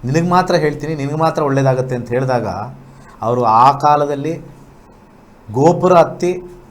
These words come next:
ಎಲ್ಲರಿಗೂ ಈ ಒಂದು ಮಂತ್ರನ ಸಂದೇಶವಾಗಿ ಕೊಟ್ಟು, "ನನಗೆ ಮಾತ್ರ ಒಳ್ಳೇದಾಗಬಾರ್ದು, ಪ್ರತಿಯೊಬ್ಬರಿಗೂ ಮನುಕುಲಕ್ಕೆ ಒಳ್ಳೇದಾಗಬೇಕು, ಈ ಮಂತ್ರವನ್ನು ಹೇಳ್ಕೊಳ್ಳಿ, ನಿಮ್ಮ ಕಷ್ಟಗಳು ದೂರ ಆಗತ್ತೆ" ಅಂತ ಹೇಳಿ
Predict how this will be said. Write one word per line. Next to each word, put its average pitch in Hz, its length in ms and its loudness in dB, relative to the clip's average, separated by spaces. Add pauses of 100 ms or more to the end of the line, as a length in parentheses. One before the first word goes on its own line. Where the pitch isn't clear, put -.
(200)
ಎಲ್ಲರಿಗೂ 156 640 2
ಈ 151 380 -4
ಒಂದು 139 240 -6
ಮಂತ್ರನ 151 460 -4
ಸಂದೇಶವಾಗಿ 156 680 0
ಕೊಟ್ಟು, 135 440 -2 (440)
"ನನಗೆ 147 240 -2
ಮಾತ್ರ 180 260 2
ಒಳ್ಳೇದಾಗಬಾರ್ದು, 147 760 0 (220)
ಪ್ರತಿಯೊಬ್ಬರಿಗೂ 160 520 0
ಮನುಕುಲಕ್ಕೆ 190 500 0
ಒಳ್ಳೇದಾಗಬೇಕು, 151 680 0
ಈ 147 200 -6
ಮಂತ್ರವನ್ನು 165 500 -2
ಹೇಳ್ಕೊಳ್ಳಿ, 143 480 -4 (640)
ನಿಮ್ಮ 139 240 -2
ಕಷ್ಟಗಳು 175 440 2
ದೂರ 151 160 2
ಆಗತ್ತೆ" 135 360 2
ಅಂತ 113 160 -10
ಹೇಳಿ 127 540 -4